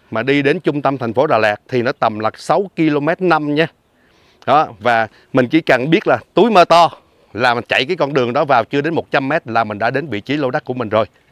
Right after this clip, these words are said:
Đó, và Hải cũng công bố luôn, lô đất này á là chủ gửi bán với cái giá là năm tỷ năm trăm triệu nha.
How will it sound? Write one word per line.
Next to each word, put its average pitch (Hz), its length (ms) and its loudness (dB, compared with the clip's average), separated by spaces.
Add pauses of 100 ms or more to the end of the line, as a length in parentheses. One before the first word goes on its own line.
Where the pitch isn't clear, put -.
(380)
Đó, 135 140 2
và 123 300 0
Hải 107 180 -4
cũng 135 160 -12
công 143 240 -2
bố 147 160 2
luôn, 156 240 2 (300)
lô 151 180 2
đất 175 180 0
này 120 240 -2
á 143 60 -4
là 127 160 -2
chủ 113 340 -6
gửi 110 160 0
bán 143 340 0
với 160 100 2
cái 175 140 -6
giá 147 240 0
là 113 380 0 (920)
năm 165 300 0
tỷ 131 400 -4 (400)
năm 165 180 0
trăm 156 200 -2
triệu 110 260 -4
nha. 156 200 2